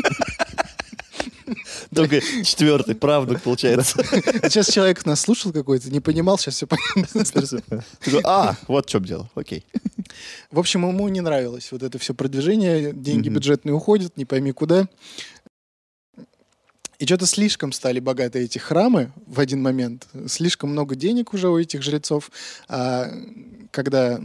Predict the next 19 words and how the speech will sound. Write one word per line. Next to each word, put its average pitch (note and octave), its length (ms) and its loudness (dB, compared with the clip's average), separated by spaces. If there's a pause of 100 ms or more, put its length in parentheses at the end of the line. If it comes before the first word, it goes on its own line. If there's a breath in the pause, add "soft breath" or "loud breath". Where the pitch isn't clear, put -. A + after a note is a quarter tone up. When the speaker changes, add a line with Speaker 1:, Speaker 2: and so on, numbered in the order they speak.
Speaker 2:
слишком - 380 -6
много C#3 280 -2
денег C3 300 -4
у B2 60 -12
жрецов, C#3+ 480 -2
это C#3 160 -6
не D3+ 120 -4
очень A#2+ 260 -8
хорошо, - 340 -14
потому B2+ 280 -8
что - 240 -10 (680 loud breath)
есть C#3 260 0
деньги B2 280 -2
спонсировать B2 600 -6
заговоры, F3 560 0 (120)
есть, B2 520 -6
э, A#2+ 360 -14 (600)
есть E3 180 -2
деньги. A#2 280 -4